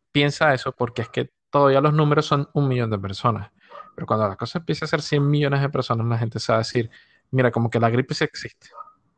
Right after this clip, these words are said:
Pero, eh, lo más doloroso es que tienen que morir cien millones de personas. Y tienen que ver mucho con lo que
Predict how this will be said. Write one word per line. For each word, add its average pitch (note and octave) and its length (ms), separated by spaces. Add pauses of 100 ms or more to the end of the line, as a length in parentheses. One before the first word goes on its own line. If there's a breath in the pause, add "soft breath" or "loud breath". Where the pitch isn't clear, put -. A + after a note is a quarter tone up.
(300)
Pero, B2+ 280 (200)
eh, A#2+ 180
lo A#2 360
más C3+ 360
doloroso C#3 440
es - 60
que - 80
tienen A#2+ 180
que B2 80
morir G#2+ 220
cien A2+ 200
millones A2+ 260
de A#2+ 60
personas. G2+ 420 (420 loud breath)
Y B2+ 100
tienen D3 220
que D#3 80
ver C3 120
mucho C3 260
con C#3 100
lo A#2+ 120
que - 160